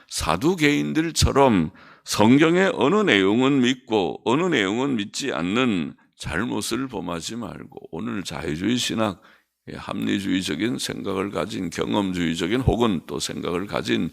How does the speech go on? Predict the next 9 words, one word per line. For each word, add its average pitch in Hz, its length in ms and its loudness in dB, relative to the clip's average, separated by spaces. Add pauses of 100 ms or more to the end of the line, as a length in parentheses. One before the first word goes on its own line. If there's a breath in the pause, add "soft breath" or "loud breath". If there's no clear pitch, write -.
(360 loud breath)
사람들의, 104 1400 2 (480 loud breath)
예, - 80 -6 (220)
불신앙적인 101 920 2
생각 - 440 -4
때문에 73 500 -4 (500 soft breath)
성경에서 175 680 2
믿을 127 300 0
수 113 180 0
있는 95 320 0